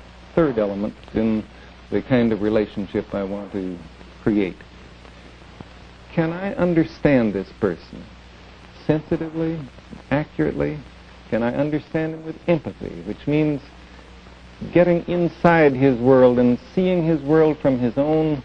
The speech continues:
point of view? Can I really sense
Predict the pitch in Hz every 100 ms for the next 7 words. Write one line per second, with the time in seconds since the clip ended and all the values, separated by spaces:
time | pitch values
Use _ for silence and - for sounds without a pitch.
0 | - - - - - 147 147 120 131 98
1 | 80 - - - - - - - - -
2 | - - - - - - - - - 139
3 | 131 127 110 - - 107 160 185 175 -
4 | - 180 170